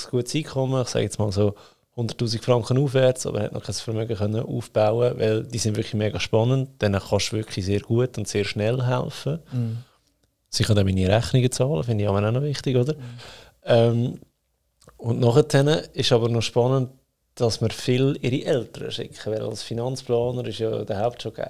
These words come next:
Speaker 1: eigentlich Leute pensionieren, sag ich jetzt mal, oder?
Speaker 2: Mhm.
Speaker 1: Kapital, Rente und die Geschichte. Und das ist noch cool, dass ich so beide Welten noch habe, weißt du, du kannst abdecken. Und das ist auch da.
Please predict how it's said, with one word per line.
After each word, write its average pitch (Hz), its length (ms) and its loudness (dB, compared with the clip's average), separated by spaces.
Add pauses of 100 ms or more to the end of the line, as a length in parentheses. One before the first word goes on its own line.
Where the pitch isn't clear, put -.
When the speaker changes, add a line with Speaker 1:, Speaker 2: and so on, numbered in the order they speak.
(160)
Speaker 1:
eigentlich 104 420 -8
Leute 113 220 -4
pensionieren, 123 540 -4
sag 127 120 -10
ich 120 40 -8
jetzt - 120 -14
mal, 127 220 -6
oder? 127 260 -6 (200)
Speaker 2:
Mhm. 117 340 -20
Speaker 1:
Kapital, 117 460 -4
Rente 117 340 -8
und 123 120 -8
die 123 80 -8
Geschichte. - 320 -8 (680)
Und 123 140 -8
das 135 100 4
ist 120 80 0
noch - 100 -6
cool, 135 100 4
dass 110 160 2
ich 104 80 0
so 107 100 2
beide 117 380 4
Welten 117 920 2
noch 120 400 4
habe, 104 200 4
weißt 104 200 4
du, - 40 0
du - 60 -10
kannst - 140 0
abdecken. 117 420 0
Und 110 120 -2
das 113 80 2
ist - 60 2
auch 123 80 8
da. 104 240 2